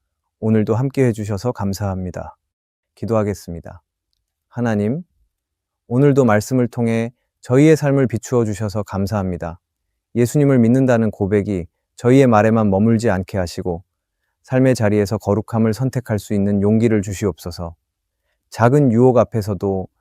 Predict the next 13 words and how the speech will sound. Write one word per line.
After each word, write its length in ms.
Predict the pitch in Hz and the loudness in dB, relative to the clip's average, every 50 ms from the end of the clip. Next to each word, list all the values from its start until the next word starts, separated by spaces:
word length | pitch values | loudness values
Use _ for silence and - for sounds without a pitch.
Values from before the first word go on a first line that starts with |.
| _ _ _ | _ _ _
하나님을 460 | - 147 147 143 143 135 131 127 117 | -4 -2 0 0 2 2 2 2 0
기억하며 720 | - - 117 117 110 - - 113 104 107 104 101 98 98 92 | 0 0 0 0 0 -2 -4 -4 -4 -2 -2 -2 -4 -6 -6
바르게 340 | - - 104 104 113 110 113 | -6 -2 0 0 2 0 0
살게 300 | 107 127 127 123 113 120 | 0 0 -2 0 0 0
하시고 500 | 110 104 98 - 104 92 101 98 85 - - _ _ _ _ _ _ _ _ _ _ _ - | -2 -2 -4 -6 -6 -4 -4 -4 -4 -6 -10 _ _ _ _ _ _ _ _ _ _ _ -4
다른 300 | - 113 117 131 135 123 | 0 2 2 2 2 2
사람의 360 | 127 131 120 117 117 113 107 | 2 0 2 2 2 2 2
눈보다 680 | 104 104 104 90 104 101 92 104 107 98 92 87 - _ _ _ _ _ _ _ | 2 0 0 0 -2 -2 0 0 0 0 -2 -4 -8 _ _ _ _ _ _ _
하나님의 440 | - 135 135 131 127 120 120 117 110 | -6 -2 0 2 2 4 4 2 2
눈을 340 | 101 104 104 101 98 95 - | 2 0 0 -2 -2 -2 -2
의식하며 580 | 107 113 107 143 - - - 117 113 113 110 | -2 -2 -2 -2 -6 -4 -4 -2 -2 -2 -2
살게 320 | 107 - 131 135 131 127 120 | -2 -2 -2 -2 0 0 0
하여 380 | 104 101 98 95 95 92 92 | 0 0 -2 -2 -2 -4 -6